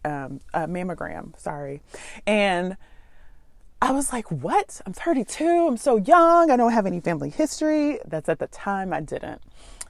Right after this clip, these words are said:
Um, no, no family history of breast cancer. Like, this is crazy. What's the point? I just had another kid about two years ago. You know,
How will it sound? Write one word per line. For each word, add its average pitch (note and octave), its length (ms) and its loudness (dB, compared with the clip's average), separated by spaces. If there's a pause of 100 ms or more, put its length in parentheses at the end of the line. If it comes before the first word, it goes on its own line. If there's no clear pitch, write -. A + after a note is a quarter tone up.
Um, E3+ 380 -2
no, G3 260 0
no G3 160 0
family E3+ 260 -6
history D4+ 360 -6
of C#4+ 60 -4
breast C#4+ 220 0
cancer. C#4+ 320 -2
Like, B3+ 160 -6
this E4+ 160 -6
is E4 100 -6
crazy. F4 480 0
What's - 240 -4
the C4+ 80 -10
point? D4 440 -4 (300)
I E3+ 80 -6
just F3+ 200 -6
had E3 560 2
another D#3+ 300 -6
kid D4 500 0
about G3+ 260 2
two C4 120 -4
years C4+ 320 -2
ago. B3+ 480 0
You A#3+ 140 -2
know, A3 200 2